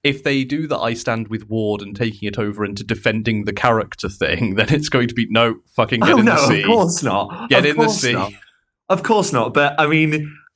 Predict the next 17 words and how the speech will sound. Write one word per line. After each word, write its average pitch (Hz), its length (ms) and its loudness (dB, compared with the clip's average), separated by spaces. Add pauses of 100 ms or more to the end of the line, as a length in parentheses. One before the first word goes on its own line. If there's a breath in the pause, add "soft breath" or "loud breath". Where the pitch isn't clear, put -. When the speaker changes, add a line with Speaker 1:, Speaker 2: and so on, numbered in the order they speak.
Speaker 2:
I, - 100 -4 (280)
I 165 140 4
mean, 156 180 4
I 170 240 2
was, 151 500 2
and 127 160 0
this 165 160 0
is 143 160 0
a, 117 220 2
this 135 200 0
is 147 80 -2
something 131 200 0
I 120 100 4
will 123 220 4
segue 117 520 2
to 120 100 0
later. 120 600 0